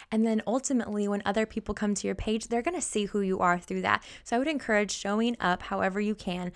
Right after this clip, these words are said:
Honestly, stories, utilize your Instagram stories. My last tip is making some friends via this online space. After following some and engaging in meaningful friendships, consider partnering up and sharing each other on your stories.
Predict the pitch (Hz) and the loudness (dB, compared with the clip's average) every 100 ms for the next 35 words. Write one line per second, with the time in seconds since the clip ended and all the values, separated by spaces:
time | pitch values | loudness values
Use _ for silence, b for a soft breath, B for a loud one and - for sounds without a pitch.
0 | B B B B _ _ - 208 214 214 | B B B B _ _ 6 6 6 2
1 | 208 - 208 196 196 196 214 220 208 196 | -2 2 6 6 4 2 4 4 6 4
2 | 190 190 196 190 180 - 185 180 180 - | 0 -2 -2 -2 -2 -4 -2 -2 -4 -4
3 | - 175 - - - - - b b 247 | 0 2 2 -4 -12 -16 -20 b b 0
4 | 247 247 320 - 427 - 277 233 220 302 | 6 6 4 2 0 2 4 6 4 2
5 | 294 269 247 247 269 190 - 190 220 202 | 0 0 2 2 2 0 -4 2 4 4
6 | 202 196 202 196 190 - 196 185 - - | 4 4 4 4 2 2 0 -2 -10 -6
7 | - 233 240 - 226 254 294 285 294 294 | -2 2 2 8 10 10 6 2 2 2
8 | - 208 208 202 214 226 214 196 196 196 | 2 2 4 4 4 2 2 2 4 2
9 | 202 202 - 185 185 - - - B B | 0 -2 -2 -2 0 0 0 -6 B B
10 | B - 233 247 269 339 - - 233 233 | B 2 2 4 4 4 2 2 2 2
11 | 226 185 220 - 202 - 202 214 214 214 | 4 4 4 0 -2 2 4 4 4 2
12 | 196 196 196 190 - 262 - - | 2 2 0 0 4 4 4 -2